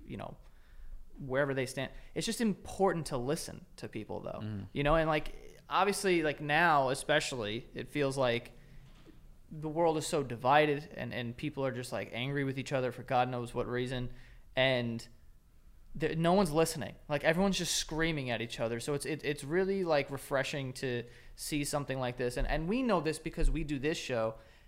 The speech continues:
Speaker 1: You only get empathy and understanding and, like, you, you're just a better person, and the world will be better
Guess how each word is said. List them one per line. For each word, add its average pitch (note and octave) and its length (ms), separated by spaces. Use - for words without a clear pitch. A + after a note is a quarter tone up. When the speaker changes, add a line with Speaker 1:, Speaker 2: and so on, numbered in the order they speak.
Speaker 1:
You A#3 400
only C4 400
get E3+ 720
empathy D#3 760
and D3 320
understanding D#3 920
and, C#3+ 340
like, C#3+ 340
you, F3 180
you're F3+ 160
just A#3+ 180
a B3 80
better F#3 480
person, D3 760
and D#3 140
the D3+ 60
world F3 340
will F#3 60
be D#3 140
better C#3+ 540